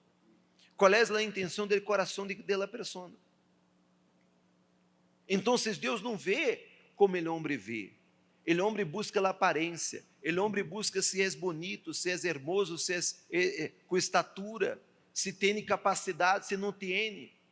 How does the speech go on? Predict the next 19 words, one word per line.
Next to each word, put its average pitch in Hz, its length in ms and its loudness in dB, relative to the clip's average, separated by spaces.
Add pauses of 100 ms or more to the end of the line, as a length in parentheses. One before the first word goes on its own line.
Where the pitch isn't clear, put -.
(400)
se 185 160 -4
sabe 208 340 4
lutar, 190 880 -4
se - 140 -8
estudou, 202 600 2
se 202 140 -8
tem 214 300 -4
grado, 175 600 -2 (380)
se - 180 -4
tem 214 340 2
disciplina. 202 840 -8 (120)
Não. 269 480 -4 (880)
Na 196 120 6
verdade, 202 520 6
Deus 196 160 2
mira 214 300 4
aonde? 147 480 0 (1700)
Ele 165 160 0
interior. 170 520 -6